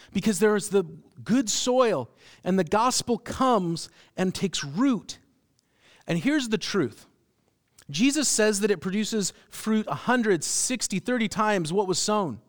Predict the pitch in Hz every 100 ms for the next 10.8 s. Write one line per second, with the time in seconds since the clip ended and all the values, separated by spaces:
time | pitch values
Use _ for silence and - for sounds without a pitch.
0 | _ _ _ _ _ - - _ - 233
1 | 269 247 196 233 202 180 196 - - _
2 | _ _ 196 202 190 160 110 - _ _
3 | 175 214 226 - 202 269 214 202 240 220
4 | 180 170 - - 156 156 208 220 202 208
5 | 202 185 _ - - 208 147 120 113 170
6 | 185 240 285 233 - 208 196 190 185 -
7 | 165 165 190 160 160 156 143 123 98 135
8 | 135 151 143 - - - 143 147 120 139
9 | 160 165 147 151 - - 139 127 123 120
10 | 110 104 104 110 202 226 233 214